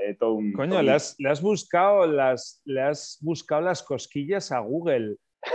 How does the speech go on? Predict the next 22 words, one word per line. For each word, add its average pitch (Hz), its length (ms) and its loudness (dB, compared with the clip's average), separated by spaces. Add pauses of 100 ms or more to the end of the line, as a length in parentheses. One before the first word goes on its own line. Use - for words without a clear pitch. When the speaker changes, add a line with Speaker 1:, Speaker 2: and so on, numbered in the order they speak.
Speaker 2:
Eh, 127 400 2
ha-, 151 100 2 (140)
has 156 160 2
Speaker 1:
<laughs> - 0 -
Speaker 2:
encontrado 196 640 2
el 214 240 4 (160)
tendón 156 380 0
de 202 80 6
Aquiles 185 480 2
de 156 100 4
Google. 147 540 2 (420)
Speaker 1:
<laughs> - 300 -8 (880)
Eso 113 320 0
es, 110 180 -4
tío. 107 160 -4
Speaker 2:
¿Quién, 170 220 -2 (160)
quién 156 220 2
lo 190 100 4
iba 208 120 6
a 156 60 8
decir? 135 500 2 (500)
Speaker 1:
Totalmente. 107 720 -2